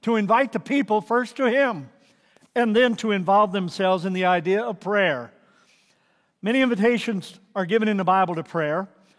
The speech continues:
One of the more common opportunities of prayer, and quoted a lot by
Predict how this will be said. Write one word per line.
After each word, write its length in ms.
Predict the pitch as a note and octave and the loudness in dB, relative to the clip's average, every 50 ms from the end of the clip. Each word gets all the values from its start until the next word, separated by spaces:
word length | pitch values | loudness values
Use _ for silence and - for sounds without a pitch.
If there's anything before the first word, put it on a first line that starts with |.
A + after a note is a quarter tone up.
| _ | _
One 160 | _ A3 B3 B3 | _ 0 2 2
of 40 | |
the 60 | B3 A3+ | 2 2
more 180 | A#3 A3+ G#3 | 2 2 0
common 540 | G#3+ - A3 A3 A#3+ C4 B3 A#3 G3 E3 C3+ - _ _ | 0 0 0 2 2 2 2 0 -2 -4 -6 -12 _ _
opportunities 680 | G#3+ G3 F#3+ - D#3 - G3+ G#3 G3+ G3 E3+ F#3 E3 | -2 -2 -2 -2 -6 -4 -4 -4 -4 -4 -6 -6 -8
of 100 | D#3+ D3+ | -10 -10
prayer, 380 | - D#3+ E3+ D#3+ D#3 D#3+ F#3 - _ _ _ - - _ - | -6 -4 -4 -2 -2 -4 -6 -8 _ _ _ -20 -20 _ -10
and 100 | G#3 F#3+ | -10 -10
quoted 420 | D3+ - A#3 A#3+ B3 C4 A#3+ A#3+ A3+ | -2 2 4 4 4 4 2 2 2
a 40 | |
lot 380 | G#3 G#3 A3 A#3 B3+ C#4 A3+ G#3 | 0 0 0 0 0 0 0 2
by 260 | G#3 G3 F#3 F3 D3+ | 2 2 2 2 -2